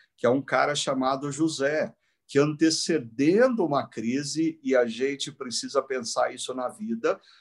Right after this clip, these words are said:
gente que é negacionista em relação ao planejamento da vida, planejamento da igreja, planejamento financeiro. Ah, José, antecedendo um momento de crise,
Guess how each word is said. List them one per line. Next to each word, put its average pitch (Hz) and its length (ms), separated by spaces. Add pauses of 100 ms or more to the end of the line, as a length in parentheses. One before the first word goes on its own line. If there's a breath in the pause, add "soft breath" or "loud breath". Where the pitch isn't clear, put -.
(180 soft breath)
gente 147 720
que 135 260
é 139 80
negacionista 147 1080
em 131 60
relação 131 540
ao 123 140 (120)
planejamento 131 1300 (340 soft breath)
da 123 160
vida, 123 680 (280 soft breath)
planejamento 127 1000
da 123 140
igreja, 120 720
planejamento 127 1000
financeiro. 127 1080 (400 loud breath)
Ah, 117 240
José, 120 840 (400)
antecedendo 165 1400 (340)
um 135 140
momento 147 640
de 120 160
crise, 131 720